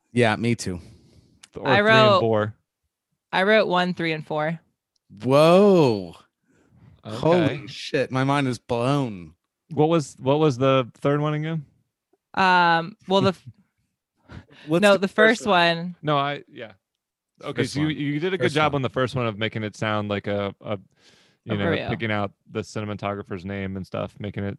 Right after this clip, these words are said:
Speaker 2: sound like
Speaker 3: And
Speaker 2: a
Speaker 3: talk about character development and blah, blah,
Speaker 2: Yeah.
Speaker 3: blah. Yeah.
Speaker 2: So good job mimicking
Speaker 3: Thanks.
Speaker 2: that.
Speaker 1: Yeah,
Speaker 2: Don't
Speaker 1: that was
Speaker 3: Thank
Speaker 1: good.
Speaker 3: you. Thank you. And then the other one is squeals aside. This movie sucks.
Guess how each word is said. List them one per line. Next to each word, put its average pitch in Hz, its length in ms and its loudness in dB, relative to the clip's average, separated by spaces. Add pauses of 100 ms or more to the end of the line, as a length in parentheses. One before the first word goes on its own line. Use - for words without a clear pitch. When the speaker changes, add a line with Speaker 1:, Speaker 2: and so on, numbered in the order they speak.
Speaker 2:
sound 101 280 -8
like 95 100 -6
Speaker 3:
And 180 80 -8
Speaker 2:
a 196 60 -6
Speaker 3:
talk 180 120 2
about 175 140 -2
character 175 320 0
development 160 600 0
and 143 100 -8
blah, 139 240 0
blah, - 0 -
Speaker 2:
Yeah. - 160 -8
Speaker 3:
blah. 85 80 -10 (340)
Yeah. 131 280 -6
Speaker 2:
So 117 80 -12
good 120 160 -4
job 107 240 0 (340)
mimicking 110 380 -6
Speaker 3:
Thanks. 180 260 0
Speaker 2:
that. 113 60 0
Speaker 1:
Yeah, 98 140 0
Speaker 2:
Don't - 100 -4
Speaker 1:
that 95 80 -4
was 98 100 -2
Speaker 3:
Thank - 120 -6
Speaker 1:
good. - 100 -10
Speaker 3:
you. 269 420 -8 (320)
Thank 214 240 -6
you. 196 140 -2
And 190 260 -2
then 190 140 2
the 190 60 2
other 190 100 4
one 190 100 2
is 185 100 -2
squeals 185 300 0
aside. 165 340 0
This 165 140 -2
movie 156 160 0
sucks. 185 540 0